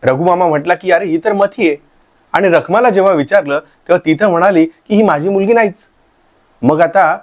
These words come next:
कथा कुठे वळते आणि कशी वळते, ते आपण बघूया पुढल्या भागात. खोलीतला दिवा मालवून सोनाली जिन्याने भराभर खाली आली. या क्षणी तर तिला एकटं राहायला नको होतं, कुणाची तरी सोबत हवी होती.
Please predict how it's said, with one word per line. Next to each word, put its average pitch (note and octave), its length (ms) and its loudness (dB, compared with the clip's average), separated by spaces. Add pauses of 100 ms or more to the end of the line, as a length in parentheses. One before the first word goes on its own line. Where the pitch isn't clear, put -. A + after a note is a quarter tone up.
(400)
कथा D3+ 260 -2
कुठे G3 420 -6
वळते D3+ 360 0
आणि D#3 260 -2
कशी E3 280 -2
वळते, C#3 340 0
ते D3 40 2
आपण C#3+ 220 -2
बघूया B2 440 -2 (380)
पुढल्या B2 260 0
भागात. G2 300 -10 (1800)
खोलीतला A#3+ 380 4
दिवा G3+ 240 2
मालवून D#3 460 0
सोनाली F3 420 0
जिन्याने D#3 340 0
भराभर C#3+ 420 -2
खाली B2 220 -4
आली. F#2+ 160 -2 (500)
या C3+ 140 4
क्षणी D3 320 -2
तर E3+ 100 0
तिला D3+ 280 2
एकटं C3 280 -2
राहायला E3 280 0
नको D3+ 240 0
होतं, D#3 180 -4 (500)
कुणाची A#3+ 380 2
तरी A3+ 200 2
सोबत F3 420 0
हवी C3+ 160 -2
होती. G#2+ 220 -6